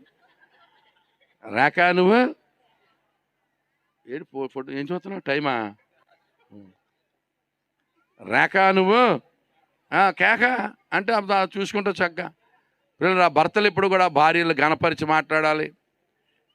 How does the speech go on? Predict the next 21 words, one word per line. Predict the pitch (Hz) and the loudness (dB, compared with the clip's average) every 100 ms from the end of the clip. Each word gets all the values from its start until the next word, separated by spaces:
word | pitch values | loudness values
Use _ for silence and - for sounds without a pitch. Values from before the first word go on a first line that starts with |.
| _ 120 | _ -2
తర్వాత | 147 160 165 160 147 147 147 214 _ _ _ _ _ _ _ 135 | 2 4 2 2 2 2 0 -8 _ _ _ _ _ _ _ 2
భార్యలను | 180 220 220 202 | 4 4 2 0
ఎప్పుడు | - 196 | 4 4
కూడా | 202 190 | 4 2
భర్తలు | 160 170 214 190 | 2 0 2 0
నిష్ఠుర | 175 185 - 254 | 2 0 4 2
పెట్టొద్దని | 233 214 190 185 185 | 4 2 2 0 0
బైబిల్లో | 170 165 151 139 110 | 2 2 0 0 -2
ఉంది. | 92 - _ _ _ _ _ _ _ _ | -6 -20 _ _ _ _ _ _ _ _
"భర్తలారా, | - 170 202 196 196 190 | 0 2 4 4 6 4
మీ | 190 180 | 2 2
భార్యలను | 151 185 196 190 190 180 | 4 4 4 2 2 2
నిష్ఠుర | 190 - 262 254 | 2 4 4 4
పెట్టకూడి, | 240 240 233 226 214 147 _ _ _ _ _ _ _ _ _ _ | 4 2 2 2 0 -2 _ _ _ _ _ _ _ _ _ _
వాళ్ళని | 127 156 156 | 0 0 2
బాధ | 185 233 | 4 4
పెట్టొద్దు, | 226 226 233 220 233 175 - _ _ _ _ _ _ _ _ 123 | 2 2 2 2 2 2 -4 _ _ _ _ _ _ _ _ 0
వాళ్ళ | 165 | 2
మనసులు | 156 208 208 226 | 2 2 2 2
ఇరిగిపోయేటట్టు | 226 214 233 226 214 | 2 4 4 4 2
మాట్లాడకూడదు." | 214 214 220 208 208 180 | 2 4 2 4 2 2